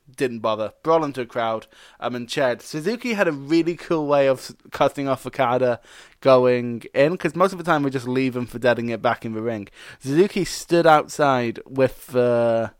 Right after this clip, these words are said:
with a chair up until, like, the fifteen sixteen count, um, and then got back in. And then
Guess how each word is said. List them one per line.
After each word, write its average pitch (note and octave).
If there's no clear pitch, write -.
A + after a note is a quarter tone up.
with C#3
a C#3
chair C3+
up G#2+
until, B2+
like, A2+
the A#2
fifteen A#2
sixteen A#2
count, G2+
um, A2+
and A2+
then A#2
got A2+
back A2+
in. G#2+
And A#2
then A2